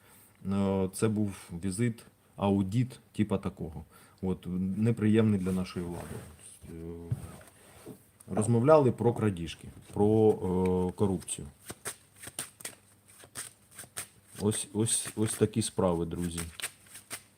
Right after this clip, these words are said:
Стосовно цього візиту, така відповідь. Наступне питання у нас від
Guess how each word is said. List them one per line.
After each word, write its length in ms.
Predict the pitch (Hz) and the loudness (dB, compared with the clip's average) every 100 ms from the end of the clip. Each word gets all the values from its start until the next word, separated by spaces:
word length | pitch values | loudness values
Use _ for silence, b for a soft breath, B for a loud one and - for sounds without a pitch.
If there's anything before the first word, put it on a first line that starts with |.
| _ _ _ - - | _ _ _ -20 -14
Стосовно 520 | - - - 127 117 | -8 -4 2 4 4
цього 280 | 107 107 110 | 2 2 2
візиту, 420 | 101 107 151 127 | 2 0 0 0
така 300 | 117 101 104 | -2 -2 -2
відповідь. 460 | 95 92 107 120 135 - b b b b b b b b | -2 -2 0 0 -2 -10 b b b b b b b b
Наступне 720 | - 131 147 - 135 120 123 123 | 2 4 4 4 2 4 4 6
питання 640 | 127 127 139 156 151 147 | 4 4 6 6 6 4
у 180 | 120 113 | 4 4
нас 540 | 113 139 139 139 - | 4 4 4 2 0
від 460 | 95 104 117 113 | 0 2 0 -2